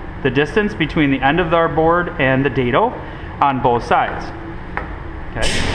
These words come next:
That distance is going to be relative to where the leg placement is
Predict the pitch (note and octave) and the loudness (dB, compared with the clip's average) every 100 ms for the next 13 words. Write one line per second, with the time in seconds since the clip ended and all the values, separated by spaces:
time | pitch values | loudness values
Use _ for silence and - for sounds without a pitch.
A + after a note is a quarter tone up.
0 | - - - - - E3+ F3+ A3 A#3+ A3 | -2 -2 -4 -6 -2 0 2 2 2 2
1 | F#3+ - - D#3 C#3+ C#3 E3 F3+ F3 E3 | 0 -2 -2 0 2 2 2 2 2 2
2 | D#3 C#3+ F3+ F#3+ F#3 E3 C#3+ - D3 C3+ | 2 4 4 2 2 0 0 0 0 2
3 | C#3 C3 C3 E3+ E3 F3 E3 - D3+ C#3+ | 2 2 2 0 0 0 0 0 0 2
4 | C3+ C3+ | 2 0